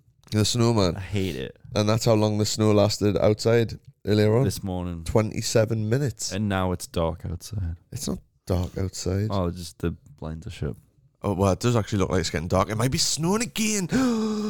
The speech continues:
Speaker 2: It might be snowed in.
Speaker 1: Thanks for playing, George. Uh, thanks for
Speaker 2: Do you wanna know
Speaker 1: reading the answers.
Speaker 2: Dumbledore's full name?
Speaker 1: Yeah, we'll go for it now.
Speaker 2: Okay.
Speaker 1: Whilst the song, the next song's loading.
Speaker 2: Albus.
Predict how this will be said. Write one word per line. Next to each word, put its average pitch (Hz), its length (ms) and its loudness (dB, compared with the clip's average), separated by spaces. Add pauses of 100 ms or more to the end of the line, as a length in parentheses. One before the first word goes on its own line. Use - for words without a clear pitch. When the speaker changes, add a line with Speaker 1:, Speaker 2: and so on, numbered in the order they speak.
Speaker 2:
It - 20 -4 (120)
might 95 80 -8
be 101 40 -4
snowed 98 320 -4
in. 101 220 -2
Speaker 1:
Thanks 196 380 -2
for 185 80 -2
playing, 190 540 4 (140)
George. 175 540 4
Uh, 151 380 4
thanks 160 300 -2
for 151 200 4
Speaker 2:
Do 143 60 6
you 139 80 4
wanna 147 200 2
know 143 140 2
Speaker 1:
reading 160 220 4
the 151 100 4
answers. 151 320 2
Speaker 2:
Dumbledore's 120 320 -4
full 113 180 -10
name? 104 220 -10
Speaker 1:
Yeah, 98 160 2
we'll 95 140 6
go 104 120 6
for 101 140 2
it 67 60 0
now. 76 220 0 (140)
Speaker 2:
Okay. 87 280 -8 (100)
Speaker 1:
Whilst 98 260 4
the 101 80 2
song, 95 440 0
the 95 100 4
next 95 220 0
song's 95 240 0
loading. 85 280 2 (280)
Speaker 2:
Albus. 107 640 -2